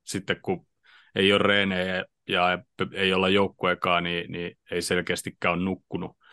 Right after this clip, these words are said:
Tietysti vielä kesken lyötä tulee kaikki uutiset, jos tulee sieltä Kolumbiasta, niin, niin tota,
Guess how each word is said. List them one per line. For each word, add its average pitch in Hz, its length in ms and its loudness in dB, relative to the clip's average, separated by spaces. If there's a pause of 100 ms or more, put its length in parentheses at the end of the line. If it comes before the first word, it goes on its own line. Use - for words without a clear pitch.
(340)
Tietysti 92 500 0 (1120)
vielä 90 180 2
kesken 92 380 0
lyötä 95 260 0
tulee 90 300 -2
kaikki 92 340 -2
uutiset, 92 400 -4
jos - 160 -4
tulee 92 320 0
sieltä - 280 -6 (320)
Kolumbiasta, 85 640 -4
niin, - 260 -8
niin - 180 -12
tota, - 420 -10